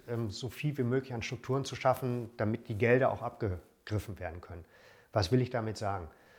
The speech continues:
Ähm, es sind halt viele Beratungsunternehmen auf diesem Markt, äh, unterwegs, die im Endeffekt vorher keine Expertise im Gesundheitsmarkt gehabt haben.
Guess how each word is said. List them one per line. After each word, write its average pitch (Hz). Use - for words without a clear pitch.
Ähm, 110
es 120
sind 143
halt 135
viele 156
Beratungsunternehmen 127
auf 107
diesem 113
Markt, 113
äh, 117
unterwegs, 113
die 110
im 110
Endeffekt 117
vorher 113
keine 117
Expertise 110
im 107
Gesundheitsmarkt 95
gehabt 82
haben. 82